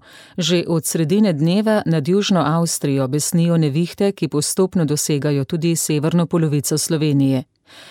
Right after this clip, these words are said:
Možna je kakšna močnejša nevihta z vetrom, nalivi in tudi točo. Za severno regijo zato velja oranžno opozorilo pred nevihtami.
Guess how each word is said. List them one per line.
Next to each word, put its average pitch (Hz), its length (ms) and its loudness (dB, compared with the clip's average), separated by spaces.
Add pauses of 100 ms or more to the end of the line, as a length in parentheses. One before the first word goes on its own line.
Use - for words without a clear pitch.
(120)
Možna 196 640 2
je 156 160 0
kakšna 147 420 -2
močnejša 175 600 0
nevihta 165 600 0 (100)
z 143 120 -2
vetrom, 170 500 0
nalivi 175 480 2
in 160 180 2
tudi 151 240 -2
točo. 135 460 -4 (580)
Za 170 160 0
severno 147 520 0
regijo 190 560 2
zato 156 300 -2
velja 165 480 2
oranžno 160 640 0
opozorilo 160 760 0
pred 143 320 -2
nevihtami. 139 800 -2